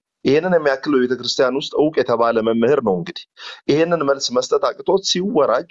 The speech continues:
ቅድም ሜላ እንዳለው የሰንበት ትምህርት ቤት ተማሪዎች እየመጣችሁ አባት ብላችሁ ጥሩ፣ መጋቢ ብላችሁ ጥሩ የምትሉን ማንንም ልናከብር አይደለም እዚህ ያለ ነው። የሰይጣንን ትምህርት ከክርስቶስ ትምህርት ጋር የሚጣመምን ትምህርት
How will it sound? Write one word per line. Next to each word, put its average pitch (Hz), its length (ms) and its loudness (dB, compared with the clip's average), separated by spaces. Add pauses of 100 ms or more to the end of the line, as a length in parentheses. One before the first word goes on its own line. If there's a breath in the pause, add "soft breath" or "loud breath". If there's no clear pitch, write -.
ቅድም 135 340 0
ሜላ 127 240 4
እንዳለው 120 380 0 (360 soft breath)
የሰንበት 147 400 0
ትምህርት 143 260 -4
ቤት 139 120 0
ተማሪዎች 143 560 0
እየመጣችሁ 151 840 0 (160)
አባት 117 400 0
ብላችሁ 131 380 0
ጥሩ፣ 196 220 0
መጋቢ 127 400 2
ብላችሁ 120 360 0
ጥሩ - 140 0
የምትሉን 131 540 2 (340 loud breath)
ማንንም 160 400 0
ልናከብር 131 480 0
አይደለም 92 340 0
እዚህ 85 200 -2
ያለ 73 180 -2
ነው። - 160 -12 (160)
የሰይጣንን 151 720 2
ትምህርት 165 340 -2
ከክርስቶስ 143 580 -2
ትምህርት 151 320 -2
ጋር 147 200 2
የሚጣመምን 131 800 0
ትምህርት 185 300 0